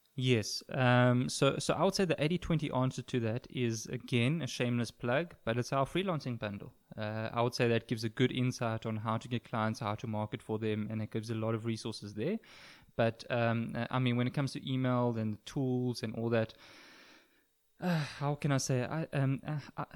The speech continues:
I actually always, whenever anyone asks me questions like, "Okay, what is the best resource? What should I learn? What should I do this?"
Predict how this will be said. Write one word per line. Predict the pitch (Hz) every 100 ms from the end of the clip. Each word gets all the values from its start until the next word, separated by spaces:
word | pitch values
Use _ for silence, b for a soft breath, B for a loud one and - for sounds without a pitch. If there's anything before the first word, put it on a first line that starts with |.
| B B - _ -
I | 151
actually | 214 - 208
always, | 139 165 165 - _ _
whenever | 139 127 147 190
anyone | 240 185 143 123
asks | 127 -
me | 131
questions | 135 123 117
like, | 117 110 127
"Okay, | - 110
what | 107 143
is | 190
the | 170
best | 131 127 127
resource? | 120 - 110 113
What | 131
should | - 165
I | 139
learn? | 120 113 110 107
What | 127
should | 170
I | 156
do | 127 127
this?" | 117 113 101